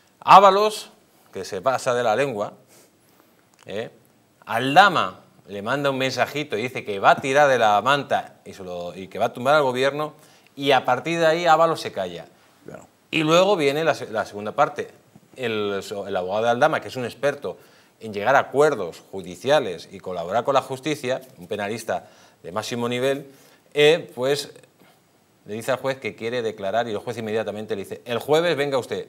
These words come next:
Speaker 1: Y Aldama dice, "No solo voy a responder a todas las preguntas, sino que voy a tumbar este gobierno". Son p-, cosas, palabras brutales que podemos ver por fin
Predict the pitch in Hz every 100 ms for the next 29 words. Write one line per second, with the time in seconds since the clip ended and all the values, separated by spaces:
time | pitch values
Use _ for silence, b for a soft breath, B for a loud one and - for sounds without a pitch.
0 | - 131 139 127 139 175 185 143 120 113
1 | 95 b b b b b b _ 117 151
2 | 160 160 139 127 139 131 135 - 107 120
3 | 147 120 156 175 - 113 120 131 160 -
4 | - - _ _ - 113 107 113 101 101
5 | 120 131 120 120 87 85 120 165 85 80
6 | b b b - 101 - _ - 107 110
7 | - - 92 85 98 165 202 - _ _
8 | _ 98 104 101 - 127 185 226 - -
9 | b b b _ - 110 - 92 110 170
10 | 117 127 185 127 101 - 131 190